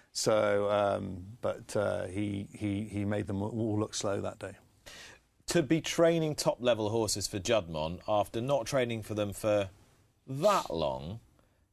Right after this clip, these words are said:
Speaker 2: how much of a, of a, of a breakout moment career-wise is that, do you think?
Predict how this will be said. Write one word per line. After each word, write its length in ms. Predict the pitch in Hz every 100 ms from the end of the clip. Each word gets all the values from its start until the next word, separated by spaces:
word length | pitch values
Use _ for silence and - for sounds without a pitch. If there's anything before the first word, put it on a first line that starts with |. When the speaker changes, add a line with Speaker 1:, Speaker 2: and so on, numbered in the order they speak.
| _
Speaker 2:
how 320 | - 139 143 143
much 320 | 135 - -
of 100 | 117
a, 220 | 107 104 - - - - _
of 160 | 123 113
a, 200 | 110 -
of 100 | 107
a 60 | 104
breakout 720 | 92 123 117 104 113 101 90
moment 380 | 98 98 92 85
career-wise 640 | 98 95 90 82 73 67
is 80 | 69
that, 220 | 73 64
do 40 | 69
you 60 |
think? 220 | 73 64